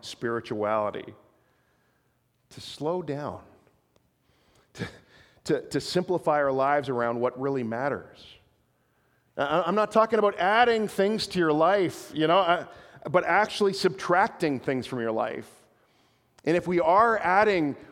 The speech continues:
what, what Ruth Haley Barton would call these sacred rhythms,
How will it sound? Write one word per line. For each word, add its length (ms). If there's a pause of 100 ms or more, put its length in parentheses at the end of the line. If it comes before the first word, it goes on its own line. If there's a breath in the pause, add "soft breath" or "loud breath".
(100)
what, 200
what 240
Ruth 160
Haley 280
Barton 280
would 120
call 220
these 200
sacred 720
rhythms, 580